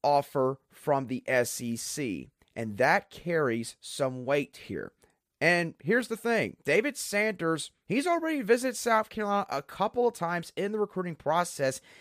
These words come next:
and is set to visit South Carolina later today,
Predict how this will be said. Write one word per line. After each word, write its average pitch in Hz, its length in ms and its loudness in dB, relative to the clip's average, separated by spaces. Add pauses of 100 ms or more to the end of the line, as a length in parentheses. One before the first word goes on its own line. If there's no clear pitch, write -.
and 190 120 -2
is 196 140 -2
set - 400 -2
to 339 80 -8
visit 269 320 -4
South 220 380 0
Carolina 185 720 0 (260)
later 220 260 6
today, 269 580 2